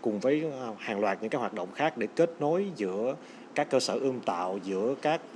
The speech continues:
à, doanh nghiệp, ờ, khởi nghiệp đổi mới sáng tạo với các doanh nghiệp và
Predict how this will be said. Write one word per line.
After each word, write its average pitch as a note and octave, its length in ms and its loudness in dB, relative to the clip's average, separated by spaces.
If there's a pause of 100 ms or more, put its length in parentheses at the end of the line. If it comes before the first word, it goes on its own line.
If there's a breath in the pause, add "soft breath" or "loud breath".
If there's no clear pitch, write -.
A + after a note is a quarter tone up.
(420 loud breath)
à, A2+ 100 -2
doanh A#2 200 4
nghiệp, G#2+ 180 4
ờ, G2 560 -4
khởi A#2 120 -2
nghiệp A#2 120 0
đổi G#2 80 0
mới B2 100 2
sáng C#3 140 0
tạo F#2 360 2
với D#3+ 300 6 (140)
các C#3+ 180 0
doanh A2+ 160 0
nghiệp G2+ 180 2 (100)
và F#2+ 80 -6